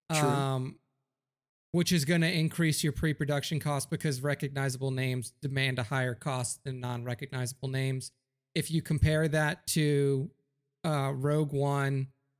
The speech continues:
Speaker 2: um, you had, like, your primary cast members were,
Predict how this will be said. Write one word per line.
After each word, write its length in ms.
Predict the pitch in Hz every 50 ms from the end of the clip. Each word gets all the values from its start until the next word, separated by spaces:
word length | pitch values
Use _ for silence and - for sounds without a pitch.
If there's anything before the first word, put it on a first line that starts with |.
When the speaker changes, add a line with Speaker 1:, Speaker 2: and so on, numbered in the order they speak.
| _ _ _ _ _ _ _ _ _ _
Speaker 2:
um, 520 | 160 151 143 139 135 135 131 131 135 - -
you 220 | - 139 156 143
had, 360 | 147 151 143 143 139 147 151
like, 200 | 151 151 139 -
your 100 | - 147
primary 500 | 131 - - 170 165 170 170 165 160 160
cast 400 | 151 - - 151 147 143 143 -
members 540 | - 151 147 147 139 143 143 143 139 135 143
were, 460 | 135 135 135 135 131 131 135 - -